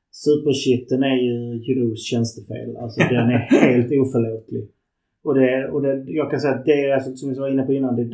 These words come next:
Speaker 1: därför vi har, har två poäng till efter Napoli, eftersom vi inte vann mot Cremonese.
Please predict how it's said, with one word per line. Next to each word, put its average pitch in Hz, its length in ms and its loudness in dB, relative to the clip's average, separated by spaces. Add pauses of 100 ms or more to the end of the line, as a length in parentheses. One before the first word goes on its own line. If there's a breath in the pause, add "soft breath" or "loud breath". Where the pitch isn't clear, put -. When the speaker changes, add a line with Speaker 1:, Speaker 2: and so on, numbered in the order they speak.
Speaker 1:
därför 123 200 -4 (220)
vi 131 320 -2 (220)
har, 139 260 -8
har 131 140 -2 (120)
två 127 240 2
poäng 127 440 -2 (560)
till 139 400 -2
efter 135 420 -4
Napoli, 120 440 -4
eftersom 120 240 -4
vi 123 60 0
inte 117 120 -4
vann 117 260 -4
mot 113 220 -8
Cremonese. 120 500 -6